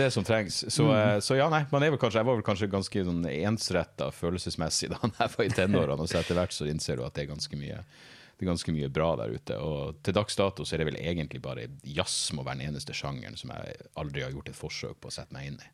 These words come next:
Speaker 2: Ja.
Speaker 1: Eh, for jeg
Speaker 2: Den har,
Speaker 1: liker, jeg
Speaker 2: den
Speaker 1: liker
Speaker 2: har litt
Speaker 1: fortsatt
Speaker 2: sånn bratt læringskurve, gjerne da.
Speaker 1: Jeg liker fortsatt
Speaker 2: Mm.
Speaker 1: struktur. Det er en, em,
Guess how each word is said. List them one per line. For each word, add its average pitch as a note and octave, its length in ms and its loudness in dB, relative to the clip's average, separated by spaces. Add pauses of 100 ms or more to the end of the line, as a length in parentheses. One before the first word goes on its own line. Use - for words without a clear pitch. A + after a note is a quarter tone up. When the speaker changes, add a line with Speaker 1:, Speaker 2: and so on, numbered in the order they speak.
Speaker 2:
Ja. D#2+ 140 -4 (340)
Speaker 1:
Eh, C2+ 240 -4
for F2 120 0
jeg D#2 100 4
Speaker 2:
Den - 20 2
har, A2+ 200 4
Speaker 1:
liker, - 40 -4
jeg C#2 220 0
Speaker 2:
den G2 100 2
Speaker 1:
liker C#3 160 6
Speaker 2:
har C#3 140 6
litt - 100 4
Speaker 1:
fortsatt - 80 4
Speaker 2:
sånn D3 100 6
bratt C3+ 220 6
læringskurve, A#2+ 800 4 (240)
gjerne A#2+ 260 4
da. G2+ 60 2 (240)
Speaker 1:
Jeg C#3 100 4
liker F#3 240 4
fortsatt B2+ 400 2
Speaker 2:
Mm. C3+ 220 6
Speaker 1:
struktur. A2+ 720 0
Det A2 100 6
er A#2 40 6
en, A2 100 4
em, G2+ 260 6